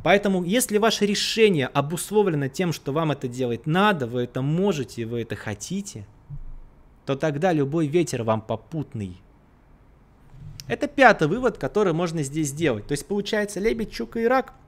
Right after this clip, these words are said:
это не только о взаимодействии с другим человеком или с группой, но это еще о взаимодействии с самим собой. Поэтому то, что вы делаете, очень важно подумать вот о чем.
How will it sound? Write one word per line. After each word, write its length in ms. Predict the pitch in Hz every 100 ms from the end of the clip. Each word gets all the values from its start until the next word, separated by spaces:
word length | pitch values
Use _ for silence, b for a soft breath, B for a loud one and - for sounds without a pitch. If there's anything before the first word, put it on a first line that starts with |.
| - - - - - - - -
это 180 | 135
не 140 | 151 165
только 400 | 196 208 185 156
о 160 | 156
взаимодействии 760 | 139 123 139 139 143 151 143 120
с 60 | 110
другим 300 | 120 127 120
человеком 600 | - 120 120 180 120 110
или 80 | 113
с 100 | 113
группой, 460 | 123 123 - 98 - B B B B
но 240 | 139 156 -
это 260 | 190 226 214
еще 360 | 160 - 123 -
о 100 | 160
взаимодействии 920 | 135 127 123 120 110 139 185 - 117
с 80 | 104
самим 340 | - 113 113
собой. 500 | 101 - 104 98 95 90 - - - - - B B B B
Поэтому 340 | 143 160 170 160
то, 160 | 214
что 200 | 202 -
вы 120 | 170
делаете, 720 | 165 139 170 127 104 98 -
очень 260 | 113 - 156
важно 260 | 165 143 143
подумать 460 | 143 139 139 123
вот 240 | 131 127 110
о 80 |
чем. 340 | 101 - 98